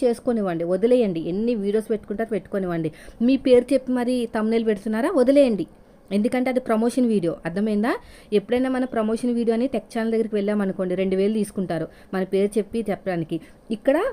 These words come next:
మనకి ఫ్రీగా ప్రమోషన్ వీడియో తీస్తున్నారు అంటే మన పేరు అనేది బయటకు వస్తుంది. అది పాజిటివ్‌గా, నెగిటివ్‌గా అనేది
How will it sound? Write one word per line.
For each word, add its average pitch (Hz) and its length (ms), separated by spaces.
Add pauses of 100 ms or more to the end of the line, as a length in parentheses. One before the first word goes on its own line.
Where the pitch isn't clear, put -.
మనకి 220 220
ఫ్రీగా 240 440
ప్రమోషన్ 214 440
వీడియో 214 180
తీస్తున్నారు 196 580
అంటే 214 320 (100)
మన 196 180
పేరు 208 260
అనేది 247 120
బయటకు 202 360
వస్తుంది. 240 380 (260)
అది 185 140
పాజిటివ్‌గా, 202 560
నెగిటివ్‌గా 226 340
అనేది 240 160